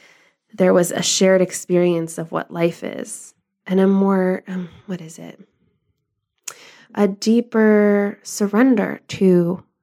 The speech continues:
the process of aging, um, a more grounded knowing of this beautiful cyclical nature of life.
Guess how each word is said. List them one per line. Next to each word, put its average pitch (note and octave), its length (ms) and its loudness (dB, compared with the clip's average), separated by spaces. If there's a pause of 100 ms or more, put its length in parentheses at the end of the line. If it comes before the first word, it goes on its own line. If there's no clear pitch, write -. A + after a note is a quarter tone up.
(180)
the G3+ 60 -20
process - 400 -6
of F#3 140 -6
aging, F#3 540 -4 (500)
um, F3 440 -2 (460)
a F#3 600 0
more F#3 180 0
grounded F#3 540 -2
knowing F3 560 -2
of F3+ 420 -10 (140)
this - 440 -8 (320)
beautiful G3+ 600 0
cyclical F#3 500 -8
nature E3 380 -8
of E3+ 160 -10
life. - 500 -12